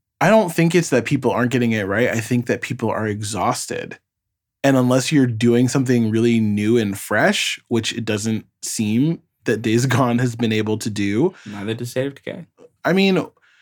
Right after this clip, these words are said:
Speaker 1: like, Apex Legends and Fortnite even were doing something different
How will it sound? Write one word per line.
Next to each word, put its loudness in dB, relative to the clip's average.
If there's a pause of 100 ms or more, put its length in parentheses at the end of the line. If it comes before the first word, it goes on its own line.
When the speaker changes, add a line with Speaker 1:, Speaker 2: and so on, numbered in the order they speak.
(200)
Speaker 1:
like, 4
Apex 2
Legends 4 (600)
and 4 (680)
Fortnite 2
even 2
were 2
doing 4
something 2
different 0